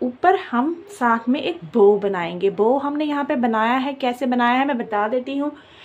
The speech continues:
मैंने ये क्रोशे पे बनाया हुआ है, ट्वेंटी की चेन ली है और छः रो हाफ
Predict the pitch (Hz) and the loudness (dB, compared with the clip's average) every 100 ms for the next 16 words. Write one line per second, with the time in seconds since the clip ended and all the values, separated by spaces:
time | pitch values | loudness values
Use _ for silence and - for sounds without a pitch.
0 | - 220 226 254 285 269 233 208 - 262 | -8 0 0 2 0 4 6 6 4 0
1 | 302 294 269 269 277 277 277 277 294 - | 0 0 2 2 2 0 0 -2 -4 0
2 | 240 226 302 311 330 - 247 214 254 311 | 2 2 0 0 -2 0 0 2 2 2
3 | 320 302 311 381 - _ - - 262 277 | 2 2 0 -4 -8 _ -20 0 0 0
4 | - - 311 381 302 254 381 - - - | -8 -6 0 2 4 2 2 -2 -16 -20
5 | - - - 240 359 440 - | -20 -14 -2 2 2 2 -8